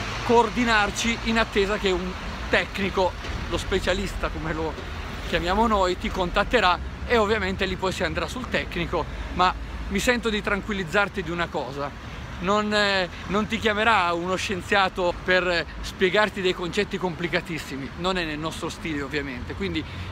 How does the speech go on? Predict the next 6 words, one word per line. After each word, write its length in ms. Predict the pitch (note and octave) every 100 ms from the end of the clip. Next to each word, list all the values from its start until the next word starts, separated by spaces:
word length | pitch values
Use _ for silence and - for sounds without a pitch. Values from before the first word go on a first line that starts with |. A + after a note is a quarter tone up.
| -
ti 80 | F#3
chiamerà 420 | G3 G3 G3+ D#3+ - - -
un 160 | F#3+
tecnico 520 | F3 G#3 - E3+ D#3+ D#3
che 280 | G3+ F3 - - - -
mastica 640 | G3 G3+ - D#3 D3+ D3+